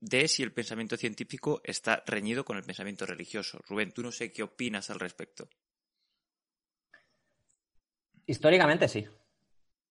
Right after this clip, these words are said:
Speaker 2: Históricamente ha sido así y yo creo que es innegable que, que ciencia y religión, el poder temporal y el poder secular, eh, se, han competido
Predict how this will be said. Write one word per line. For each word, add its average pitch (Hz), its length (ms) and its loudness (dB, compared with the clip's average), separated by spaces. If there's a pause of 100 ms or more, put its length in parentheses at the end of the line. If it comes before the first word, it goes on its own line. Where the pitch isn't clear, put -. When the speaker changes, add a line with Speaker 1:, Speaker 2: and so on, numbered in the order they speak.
(500)
Speaker 2:
Históricamente 120 600 4
ha 123 60 8
sido 107 200 0
así 98 160 0
y 104 200 0
yo 101 100 2
creo 104 120 2
que 104 80 -2
es 104 80 -4
innegable 110 560 4
que, 98 400 0 (240)
que 90 960 0
ciencia 120 260 4
y - 20 6
religión, 117 640 0 (200)
el 95 140 -6
poder 95 680 4
temporal 127 680 4 (420)
y 101 420 0
el 90 160 -4
poder 98 300 4
secular, 101 720 6
eh, 90 800 0
se, - 500 -10
han 98 220 2
competido 110 760 4